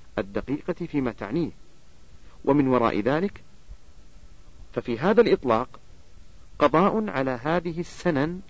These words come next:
القويم والمنهج السليم على المدى البعيد، وواجب والله على الأمة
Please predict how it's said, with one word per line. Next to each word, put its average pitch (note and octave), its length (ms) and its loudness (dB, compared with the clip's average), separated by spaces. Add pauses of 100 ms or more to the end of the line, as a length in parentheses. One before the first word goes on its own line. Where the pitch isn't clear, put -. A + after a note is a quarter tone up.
القويم C#3 480 -2 (920)
والمنهج C3 540 4
السليم C#3 540 2
على C3 180 0
المدى D3 260 -2
البعيد، C3 400 -2 (1160)
وواجب E3 460 8
والله C3+ 560 4
على C3 240 2
الأمة F#3+ 380 -2